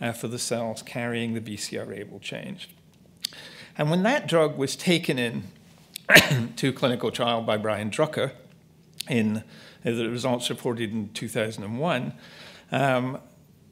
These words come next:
the side effects were fairly minimal, and fifty-three of the fifty-four patients that he initially treated went into a complete hematologic response,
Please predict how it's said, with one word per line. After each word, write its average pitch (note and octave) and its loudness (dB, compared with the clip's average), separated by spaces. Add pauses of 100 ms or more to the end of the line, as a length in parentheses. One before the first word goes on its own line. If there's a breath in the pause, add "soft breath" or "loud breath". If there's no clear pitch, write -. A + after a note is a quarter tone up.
(720)
the D3+ 0
side F#3 6
effects D#3 2
were C#3+ 4
fairly C#3 0
minimal, B2 4 (640 loud breath)
and B2+ 2
fifty-three C#3+ 2
of C3+ -6
the B2 -6
fifty-four B2 -2
patients A#2+ -4
that A#2 -6
he A#2 0
initially A#2 -2
treated B2 -6
went C3+ -4
into B2 0
a G#2+ -4
complete - -6
hematologic A2 -6
response, - -10